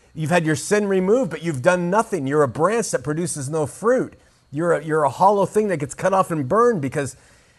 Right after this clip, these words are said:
you're not evil, but you've done nothing good because you can't. And so I think that based on rewards, you will lack in rewards from God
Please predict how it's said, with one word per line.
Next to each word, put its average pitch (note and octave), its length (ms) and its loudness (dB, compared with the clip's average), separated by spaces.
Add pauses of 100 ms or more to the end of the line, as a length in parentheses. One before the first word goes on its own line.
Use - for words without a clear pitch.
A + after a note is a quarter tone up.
(180)
you're D3 160 0
not G3 300 4
evil, E3 520 2
but D#3 260 -2
you've D#3+ 160 -6
done E3+ 340 2
nothing F3+ 640 0 (600)
good A3 340 6
because D#3 280 -2
you F3 80 -2
can't. A3+ 480 -4 (320)
And D3 120 -6
so F3+ 180 -2
I E3 120 2
think G3 300 -4
that - 260 -2 (340)
based F#3+ 280 0
on E3+ 160 0
rewards, D3 1040 4
you D#3+ 200 -4
will C#3 300 -2
lack F#3 440 4
in D#3 240 -4
rewards D3 580 0
from C#3 240 -8
God A2+ 460 -2